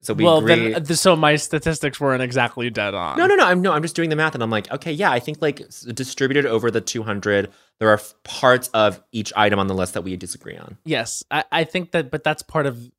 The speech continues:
Speaker 2: partnership and concession, and that's
Speaker 1: Yes.
Speaker 2: part of moving forward. You know, we can't agree on everything.
Speaker 1: Yes, we just wanna clear up something too. Um, we had people reach out. They were saying, um,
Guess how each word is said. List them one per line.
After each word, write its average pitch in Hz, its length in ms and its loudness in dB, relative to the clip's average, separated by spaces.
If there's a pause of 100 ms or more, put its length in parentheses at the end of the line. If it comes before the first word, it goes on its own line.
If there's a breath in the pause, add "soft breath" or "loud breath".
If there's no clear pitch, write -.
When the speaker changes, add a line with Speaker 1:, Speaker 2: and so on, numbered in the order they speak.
(140)
Speaker 2:
partnership 127 560 -4
and 113 160 -10
concession, 117 680 -4
and 104 220 0
that's 120 140 -4
Speaker 1:
Yes. - 80 -18
Speaker 2:
part 120 180 0
of 110 80 -4
moving 113 300 -4
forward. 107 420 -6
You 117 120 -10
know, 107 180 -6
we 120 120 -6
can't 131 280 -6
agree 123 180 -8
on 110 140 -6
everything. 98 420 -10
Speaker 1:
Yes, 113 300 0
we 123 120 0
just 175 140 -2
wanna 220 140 -2
clear 151 240 2
up 147 80 -2
something 117 260 -6
too. 107 360 0
Um, 98 200 0
we 101 80 -2
had 123 160 -4
people 120 240 -6
reach 113 240 -4
out. 95 140 4
They 98 80 -4
were 92 60 -2
saying, 90 360 -2
um, 85 220 -6